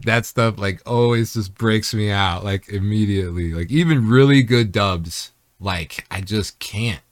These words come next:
because, like, the, for my brain to look at it, like, if I'm listening to it, it's fine. But if I look at it and see my man's, like, in a hallway and he,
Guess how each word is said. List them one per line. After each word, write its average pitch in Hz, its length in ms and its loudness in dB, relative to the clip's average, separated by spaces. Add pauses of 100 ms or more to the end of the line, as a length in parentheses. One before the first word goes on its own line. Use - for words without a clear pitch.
because, 95 460 -6
like, 87 200 -6 (140)
the, 90 160 -6 (880)
for 107 140 -4
my 104 220 -2
brain 113 640 -2 (580)
to - 120 -4
look 95 360 0
at 147 160 0
it, 160 200 -2
like, 110 140 -2
if 98 80 -8
I'm 101 100 -2
listening 156 360 -2
to 113 120 -4
it, 92 60 -2
it's 80 100 -10
fine. 101 440 -4 (340)
But 127 80 0
if 123 100 2
I 95 100 -2
look 113 260 0
at 175 80 0
it 175 200 -2 (200)
and 104 120 -4
see 147 200 -2
my 135 120 0
man's, 123 380 -2
like, 107 140 -4
in 123 100 -2
a 90 80 -2
hallway 131 720 -2 (2000)
and 110 280 -2
he, 113 360 -4